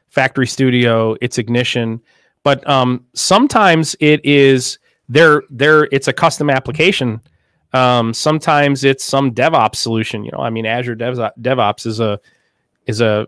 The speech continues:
great way to build applications that can consume that kind of information. Um, as interoperability increases, the scope of the manufacturing integrator increases, component integration, equipment integration, systems integration,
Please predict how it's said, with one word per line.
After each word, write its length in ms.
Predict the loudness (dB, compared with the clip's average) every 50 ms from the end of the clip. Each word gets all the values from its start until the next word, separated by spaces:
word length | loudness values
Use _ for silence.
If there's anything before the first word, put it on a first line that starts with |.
| _ _ -2
great 280 | 2 2 2 2 2
way 220 | 2 2 2 2 2
to 80 | 2
build 240 | 0 0 2 2 2
applications 640 | 0 -2 -4 -6 -6 -4 -2 -2 -2 -4 -6 -6 -6
that 140 | -6 -6 -6
can 120 | -8 -10
consume 360 | -10 -10 -10 -8 -8 -8 -6
that 120 | -8 -10 -10
kind 160 | -10 -10 -10
of 60 | -10
information. 500 | -12 -12 -12 -14 -14 -12 -14 -16 -18 -20 -20 _ _ _ _ _ _ _ _ _ _ _ _ _ _ _ _ _ -20 -20 _ _ _ _ _ _ _ _ -20 -20 -20 _ _ _ _ _ _ _ _ _ _
Um, 640 | 0 2 2 2 2 2 2 2 2 0 -2 -4 -8 _ _ _ _ _ _ _ _ _ _ _ _ _ _
as 280 | 0 2 4 2 2 2
interoperability 880 | 0 2 4 4 4 4 4 4 2 2 4 4 4 6 6 6 4
increases, 580 | 4 2 2 2 2 2 4 2 0 0 0 -2
the 80 | -4
scope 280 | -4 0 2 2 2 2
of 60 | 2
the 60 | 0
manufacturing 640 | 2 2 0 0 0 0 0 0 0 -2 -2 -2 -2
integrator 500 | -2 -2 -2 0 0 2 2 2 2 0
increases, 560 | -2 -2 -2 -2 -2 -2 -2 -4 -6 -6 -6
component 440 | -6 -8 -6 -2 0 0 0 2 0
integration, 520 | 0 -2 0 0 0 0 0 0 -2 -6 -6
equipment 340 | -4 -4 -4 -4 -2 -2
integration, 520 | -2 -2 -2 0 0 0 0 -2 -4 -6 -8
systems 400 | -8 -8 -8 -8 -6 -6 -4 -4
integration, 520 | -4 -4 -2 -2 -2 -4 -4 -8 -12 -12